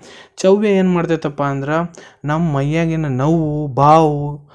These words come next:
ಅದನ್ನೆಲ್ಲ ಕಡಿಮೆ ಮಾಡ್ತೈತ್ರಿ. ಹಿಂಗೆ ಏನ್ ಮಾಡ್ತೈತಪ್ಪ ಅಂದ್ರೆ ನಮ್ಗೆ ಜ್ವರದಾಗ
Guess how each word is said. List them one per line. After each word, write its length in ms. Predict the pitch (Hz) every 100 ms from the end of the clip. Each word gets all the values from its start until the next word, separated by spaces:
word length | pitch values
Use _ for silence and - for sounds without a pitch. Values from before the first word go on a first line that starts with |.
| _ -
ಅದನ್ನೆಲ್ಲ 380 | 185 190 180 180
ಕಡಿಮೆ 320 | 156 156 156
ಮಾಡ್ತೈತ್ರಿ. 460 | 143 131 127 131 120
ಹಿಂಗೆ 520 | - - 175 196 180
ಏನ್ 140 | 180
ಮಾಡ್ತೈತಪ್ಪ 480 | 170 156 151 143 147
ಅಂದ್ರೆ 260 | 143 143 156
ನಮ್ಗೆ 260 | 143 135
ಜ್ವರದಾಗ 540 | 120 131 135 156 147